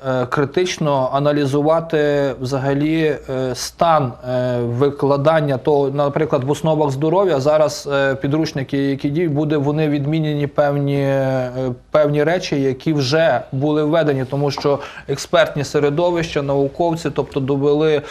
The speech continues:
міністерстві, що, відповідно, е, є, е, такі прямі елементи с-, с-, сексуальної просвіти. Тобто, с-, е, що, про що йдеться? Тобто,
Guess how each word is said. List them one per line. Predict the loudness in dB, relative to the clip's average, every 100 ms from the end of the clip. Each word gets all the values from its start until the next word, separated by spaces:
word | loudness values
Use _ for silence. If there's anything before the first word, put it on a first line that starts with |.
| -18 -10
міністерстві, | -4 -2 -2 0 -2 -2 -6
що, | -4 -2 0
відповідно, | 0 -2 -2 -2 0 -2 -2 -6 -20 -8 -2
е, | 0 2 0 -4 -12 -6
є, | -2 0 2 2 2
е, | -2
такі | -2 -4 -2 -2
прямі | -2 -2 0 0 -2 0
елементи | 0 0 2 0 0 -2
с-, | -4 -12 -18
с-, | -18 -14
сексуальної | -8 -8 -2 2 2 2 0
просвіти. | 0 -2 -2 -2 -2 -2
Тобто, | -4 -4 -2 0 0
с-, | -4 -2
е, | -2 0 -2 -4 -4 -8 -8
що, | 0 0 0 -4 -2
про | 0
що | 2 2
йдеться? | 4 2 0 -2
Тобто, | -2 0 -2